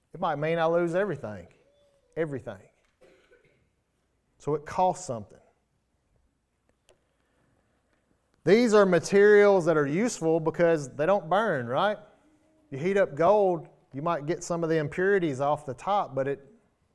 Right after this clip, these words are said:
it don't ignite and burn up. It's there. It's still gold. It's still silver. It's still, it's still stones. The useless materials,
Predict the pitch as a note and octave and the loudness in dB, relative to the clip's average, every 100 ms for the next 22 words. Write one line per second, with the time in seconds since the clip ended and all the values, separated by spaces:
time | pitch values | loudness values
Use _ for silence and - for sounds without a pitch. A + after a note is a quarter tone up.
0 | _ - C#3+ F3+ C3 G2+ A#2+ C3 G2+ A2+ | _ -10 -6 -4 -6 -8 -6 -6 -8 -10
1 | A#2+ A#2+ B2 E3+ F3 _ _ _ _ C3+ | -10 -8 -4 -6 -6 _ _ _ _ -18
2 | - F#3+ G3+ G2 - F#3+ F#3+ G3 B3 C#3+ | -4 -2 -2 -4 -4 -2 4 6 6 2
3 | G#2 - - F#3+ F3+ G#3 A3 C3+ G2+ F#2 | -4 -16 -6 -4 -2 0 0 -2 -10 -12
4 | - D#3+ D#3+ B2+ - C#3+ - E3+ - E3 | -6 -4 -4 -8 -14 -16 -8 -8 -6 -4
5 | D#3+ B2 F#2 - _ _ _ _ _ _ | -4 -6 -12 -20 _ _ _ _ _ _
6 | _ _ _ _ _ _ _ _ _ _ | _ _ _ _ _ _ _ _ _ _
7 | _ _ _ _ _ _ _ _ _ _ | _ _ _ _ _ _ _ _ _ _
8 | _ _ _ _ _ _ _ _ _ _ | _ _ _ _ _ _ _ _ _ _
9 | _ _ _ _ _ _ _ _ _ _ | _ _ _ _ _ _ _ _ _ _
10 | B2 C#3+ F#3 C#4 - A3+ E3 F3+ E3+ F3 | -6 0 2 2 4 2 2 0 -2 0
11 | E3+ E3 E3 G#3 A3 - | 2 2 2 0 -2 -12